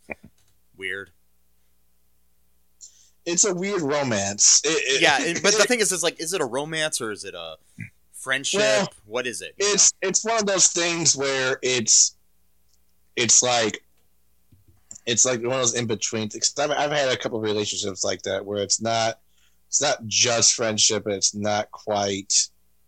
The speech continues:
Speaker 2: um,
Speaker 1: Yeah.
Speaker 2: boyfriend, girlfriend. It's like this weird sort of limbo where it's just, you just deeply, deeply care about the other person, and it's like, that's kind of what I've, the vibe I've got, you know, from that.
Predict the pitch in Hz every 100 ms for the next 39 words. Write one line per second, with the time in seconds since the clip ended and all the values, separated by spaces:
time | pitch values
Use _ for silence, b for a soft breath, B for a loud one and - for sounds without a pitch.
0 | _ - 101 95 98 82 - _ _ _
1 | _ - 135 131 127 107 110 104 - 98
2 | 101 117 107 113 104 107 120 123 120 110
3 | 131 120 101 104 107 110 110 107 107 101
4 | - 113 - - 107 104 87 90 123 110
5 | 117 110 98 92 _ _ _ _ _ -
6 | 139 123 123 113 120 110 107 104 117 107
7 | 101 - 113 107 - 107 101 104 - 110
8 | 101 98 - 104 98 95 - _ _ _
9 | _ _ 131 139 - 156 139 123 120 107
10 | 107 - 110 113 113 110 104 98 - -
11 | 104 101 95 - 110 101 98 - 107 104
12 | 95 95